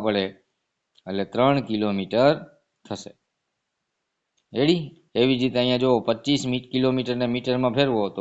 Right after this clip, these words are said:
ગુણાકાર કર્યો તો પચીસ હજાર મીટર આવ્યા. એવી રીતે પાંત્રીસો મીટરને કિલોમીટરમાં, એટલે નાના એકમમાંથી મોટા એકમમાં ભાગાકાર, હજારથી આપણે એને ભાંગીએ તો ત્રણ પોઇન્ટ ને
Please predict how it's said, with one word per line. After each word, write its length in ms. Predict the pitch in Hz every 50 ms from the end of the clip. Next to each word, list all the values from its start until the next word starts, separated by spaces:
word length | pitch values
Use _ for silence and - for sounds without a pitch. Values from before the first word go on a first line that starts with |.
| 101 107
ગુણાકાર 400 | 113 123 135 139 139 127 131 123 113
કર્યો 260 | 123 120 117 107 104 98 98 - - _ _ _ _ _
તો 60 | - - -
પચીસ 300 | - 117 - 147 143 120 123 120 117
હજાર 140 | 120 117 107 107
મીટર 220 | 107 101 107 104 98
આવ્યા. 280 | 101 95 90 78 - - _ _ _ _ _ _ _ _ _ _ _
એવી 160 | 104 107 117 120
રીતે 140 | 110 117 - -
પાંત્રીસો 440 | 104 110 113 - 147 151 143 139 143 143 135
મીટરને 340 | 131 123 131 131 131 131 127 113 131
કિલોમીટરમાં, 640 | 135 135 135 127 127 117 113 110 107 107 107 104
એટલે 140 | 104 98 95 92 92
નાના 280 | 98 110 123 139 143 135 127
એકમમાંથી 500 | - 131 127 127 127 123 110 120 117 120
મોટા 220 | 127 123 131 123 120
એકમમાં 360 | 107 113 117 113 113 113 107 98
ભાગાકાર, 440 | 113 123 135 135 123 104 110 104 95 92 95 98
હજારથી 320 | 107 127 127 120 107 120 120
આપણે 200 | 117 110 113 117 117
એને 100 | 117 113 104
ભાંગીએ 360 | 110 127 135 131 110 101 95 92 - - _ _ _ _ _ _ _ _ _ -
તો 40 | 98 92 -
ત્રણ 220 | 110 113 120 123 107
પોઇન્ટ 200 | 107 110 110 90 101
ને 60 | 110